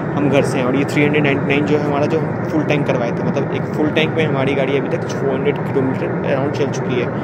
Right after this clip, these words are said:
अभी एक सौ पाँच kilometer का और mileage है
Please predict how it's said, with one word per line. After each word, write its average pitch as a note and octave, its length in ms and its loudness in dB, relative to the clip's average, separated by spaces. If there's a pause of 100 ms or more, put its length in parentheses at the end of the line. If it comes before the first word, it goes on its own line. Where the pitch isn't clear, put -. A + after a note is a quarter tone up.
(360)
अभी D3+ 180 0
एक E3+ 220 0
सौ - 120 8
पाँच - 300 10
kilometer - 400 8
का C#3+ 60 6
और C#3+ 140 6
mileage D#3 400 6
है E3+ 200 2